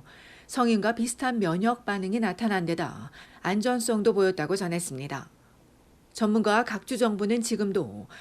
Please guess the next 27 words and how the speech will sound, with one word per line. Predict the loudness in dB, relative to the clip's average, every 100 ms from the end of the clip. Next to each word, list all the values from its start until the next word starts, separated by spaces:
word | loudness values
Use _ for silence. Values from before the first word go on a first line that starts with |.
| -10
코로나 | -4 -2 0 -2
감염을 | -2 -2 0 -2
피하는 | -2 -2 -2 -4
최선의 | -2 -2 0 0 -2 2
예방책으로 | 2 4 2 0 -2 -2 -4 -4 -8
백신 | -6 -4 -2 0
접종을 | 2 2 2 2 4
꼽으며 | 2 0 -2 -6 -8 -16 -18 -20 -16
삼 | -4 -2
차와 | 0 0 0
사 | 0 -6
차 | -6 -6
추가 | -6 -6 -2 0
접종을 | 2 0 0 -2 0
독려하고 | 0 2 4 4 2
있습니다. | 0 -2 -6 -6 -8 -10 _ _ _ _ -20 -20 -20 -10
주별 | 2 4 4
코로나 | 4 0 0
상황을 | 0 0 0 0
보면 | 0 -4 -6 -10 -18 -20 -16 0
온타리오주는 | 0 2 2 2 2 0 0
여전히 | 0 -2 -4 -6 -8
천다섯 | -6 -6 -6 -6 -4 0 0
명이 | 2 0 0
병원에 | 0 2 2 4
입원해 | 2 2 0 -2
있지만 | -4 -6 -6 -8